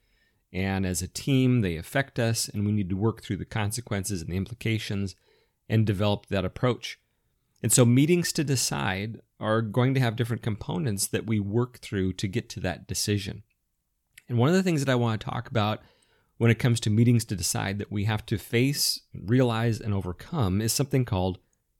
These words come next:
preference falsification. This is what we experience when we go out and poll people, uh, who they're gonna vote for, perhaps. And you find that in the polling,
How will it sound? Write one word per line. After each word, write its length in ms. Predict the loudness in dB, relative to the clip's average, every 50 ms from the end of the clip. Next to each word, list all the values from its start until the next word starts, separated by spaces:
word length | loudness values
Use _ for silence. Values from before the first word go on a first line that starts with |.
| _ _
preference 560 | 2 4 4 4 4 2 0 0 0 0 -2
falsification. 1000 | -2 0 -2 0 0 0 0 -2 -2 -4 -2 0 0 0 0 -2 -4 -6 -8 -10 -14 _ _ _ _ _ _ _ _ _ _ _ _ _ _ _ _ _ _ _ _ _ _ _ _
This 240 | 2 4 4 4 4
is 160 | 2 0 0
what 220 | 0 0 0 2
we 160 | 2 4 4 4
experience 800 | 2 0 -4 -6 -6 -6 -4 -2 0 0 0 0 -2 -2 -2 0
when 180 | 2 4 4
we 120 | 4 2 2
go 160 | 2 0 2
out 220 | 2 0 0 -2 -4
and 300 | -4 -4 -4 -4 -4 -6
poll 320 | -6 -6 -4 -2 -4 -4
people, 680 | -6 -4 -4 -4 -4 -2 0 0 0 0 -2 -4 -8 _ _ _ _ _ _
uh, 200 | -6 -4 -4 -4 -2
who 180 | 4 4 8
they're 120 | 8 8 8
gonna 160 | 8 6 4
vote 240 | 4 2 0 0 0
for, 220 | 0 0 0 0
perhaps. 520 | -2 -4 -4 -4 -6 -8 -10 -10 -12 -12 -12 _ _ _ _ _ _ _ _ _ _ _ _ _ _ _ _ _ _ -2
And 140 | 2 4 6
you 100 | 6 4
find 400 | 4 2 -2 -2 0 0 0 2
that 140 | 0 0 2
in 200 | 2 2 2 2
the 40 |
polling, 600 | 2 0 -4 -4 -2 -2 -2 -2 -2 -2 -4 -6